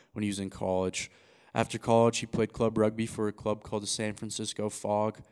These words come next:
which was, which was ma-, a gay rugby club. It was made up of gay men.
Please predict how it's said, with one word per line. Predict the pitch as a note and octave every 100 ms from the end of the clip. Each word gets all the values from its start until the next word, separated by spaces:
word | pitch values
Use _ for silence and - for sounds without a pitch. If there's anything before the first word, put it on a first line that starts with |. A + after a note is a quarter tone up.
| _ -
which | -
was, | G#2+ G#2+ -
which | A2+ G#2+
was | A2 G#2
ma-, | G#2 G#2 G#2
a | G2 F#2+
gay | F#2 A2+ A#2 A2+ A2 -
rugby | G#2+ G#2 G2+
club. | - G2+ F#2+ - -
It |
was | G2+ G2
made | G2 G2+
up | -
of | G2
gay | - G2
men. | G2 F#2+ F#2+